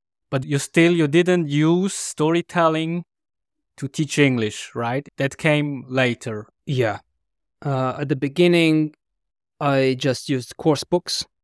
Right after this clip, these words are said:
Speaker 2: because when you're a beginner teacher, you want something to hold on to. Like, you want structure,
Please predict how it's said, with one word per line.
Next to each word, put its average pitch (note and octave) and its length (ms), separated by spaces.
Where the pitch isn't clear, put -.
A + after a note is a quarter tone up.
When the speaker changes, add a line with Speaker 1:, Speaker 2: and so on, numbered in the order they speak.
Speaker 2:
because A#2+ 580
when C3+ 180
you're C3 100
a B2 60
beginner D#3+ 460
teacher, C3 580
you C3 260
want C3 480
something A#2+ 640
to A#2 220
hold B2+ 280
on B2+ 240
to. A#2+ 320
Like, A2+ 240
you A#2+ 80
want A#2+ 420
structure, B2 760